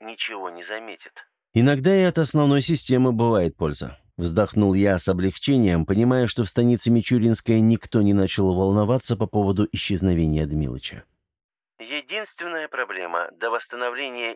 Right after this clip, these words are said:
имени твои показатели не смогут расти, так что грандиозных подвигов лучше не совершать». «Да я сейчас укушался ими по самую макушку.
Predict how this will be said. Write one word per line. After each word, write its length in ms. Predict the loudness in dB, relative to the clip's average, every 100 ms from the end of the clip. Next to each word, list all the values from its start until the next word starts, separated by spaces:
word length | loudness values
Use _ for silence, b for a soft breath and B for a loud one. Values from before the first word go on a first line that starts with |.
| -14
имени 440 | -18 -16 -16 -16
твои 300 | -8 -8 -6
показатели 760 | -8 -6 -6 -6 -8 -10 -12
не 180 | -12 -14
смогут 440 | -14 -12 -12 -10 -8
расти, 520 | -8 -10 -12 -12 -12 _ _ _
так 200 | -8 -6
что 180 | -10 -10
грандиозных 800 | -10 -10 -8 -6 -8 -10 -16 -12
подвигов 540 | -12 -12 -10 -10 -10
лучше 340 | -14 -12 -12
не 120 | -12 -16
совершать». 680 | -16 -12 -10 -8 -8 -10 _ _ _ _ _ _ _
«Да 180 | -6 -2
я 160 | 0 2
сейчас 480 | 0 0 0 2
укушался 560 | 0 0 0 2 2 4
ими 300 | 4 6 4
по 160 | 4 2
самую 360 | 4 4 4
макушку. 640 | 2 2 0 0 -2 -10